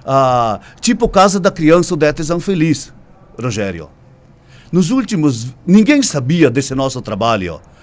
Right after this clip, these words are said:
É vinte e sete anos, Rogério, que na Casa da Criança, nesses últimos vinte e sete anos, não teve uma criança que foi pra casa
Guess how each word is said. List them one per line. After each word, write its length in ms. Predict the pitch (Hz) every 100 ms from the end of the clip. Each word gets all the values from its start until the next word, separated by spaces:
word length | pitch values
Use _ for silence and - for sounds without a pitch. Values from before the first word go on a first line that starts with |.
| - - - - - -
É 180 | 156 143 -
vinte 360 | 139 247 247
e 40 | 135
sete 380 | - 165 - 110
anos, 360 | 123 160 120
Rogério, 520 | 92 90 101 92 82 73 _ - - - - -
que 480 | 151 147 135 135 131
na 180 | 156 143
Casa 580 | 160 170 151 110 90 - _ -
da 140 | 101
Criança, 640 | - 131 180 170 87 82 - _ _ _ _ - - -
nesses 320 | 151 156 156
últimos 400 | 220 - 175 139
vinte 180 | 185 196
e 40 |
sete 260 | - 165 165
anos, 180 | 175 190
não 120 | 196
teve 260 | 190 175 214
uma 240 | 254 233
criança 500 | - 139 151 160 139
que 120 | 107
foi 180 | - 131
pra 160 | - 101
casa 540 | 123 151 135 92 78